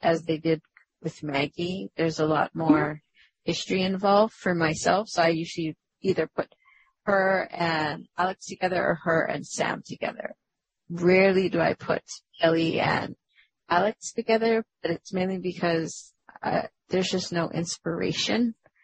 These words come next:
Speaker 1: for her 'cause I don't know her even in passing, really. But I'm hoping that they do more with her for season six than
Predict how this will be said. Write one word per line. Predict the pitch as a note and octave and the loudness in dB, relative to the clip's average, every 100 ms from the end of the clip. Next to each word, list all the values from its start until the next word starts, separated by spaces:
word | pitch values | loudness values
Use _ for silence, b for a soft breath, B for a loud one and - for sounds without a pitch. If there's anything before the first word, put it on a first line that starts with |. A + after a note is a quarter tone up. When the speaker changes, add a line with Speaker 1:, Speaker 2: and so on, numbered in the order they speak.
| b b b _ | b b b _
Speaker 1:
for | - - F#3 G#3 | -6 4 4 4
her | B3 A#3+ | 2 2
'cause | G#3+ F3+ | 0 0
I | |
don't | E3+ E3+ - _ | 0 -2 -4 _
know | E3+ D#3+ D#3 E3+ | -6 0 2 2
her | G3+ G#3+ G#3+ - | 2 -2 -2 -6
even | F#3 F3+ F3+ | -8 -6 -4
in | E3+ D#3+ | -4 -6
passing, | - - C3+ - - E3+ - | -8 -2 -2 -2 -8 -8 -8
really. | - - - - | -8 -6 -6 0
But | E3+ | 2
I'm | F3+ F#3+ | 4 2
hoping | A3 A#3+ A3+ G3+ | -2 0 0 0
that | F3+ - | 0 0
they | - D#3 D3+ F3 F3+ _ _ _ _ _ _ _ - | 0 0 0 -2 -8 _ _ _ _ _ _ _ -2
do | G3 F#3+ F3 E3 | 2 2 2 -2
more | F3 F3 E3+ | 0 2 2
with | F3 E3+ | 0 -2
her | F#3 | -4
for | F#3+ - | -6 -10
season | E3+ - E3+ D#3+ | -10 -8 -6 -6
six | D#3+ - G#3 - - E3+ - _ _ _ _ _ _ - | -4 -2 -2 -4 -14 -14 -18 _ _ _ _ _ _ 0
than | F#3 E3+ E3 D#2+ D2 - F#2 E3+ | 4 4 2 -2 -4 -10 -12 -12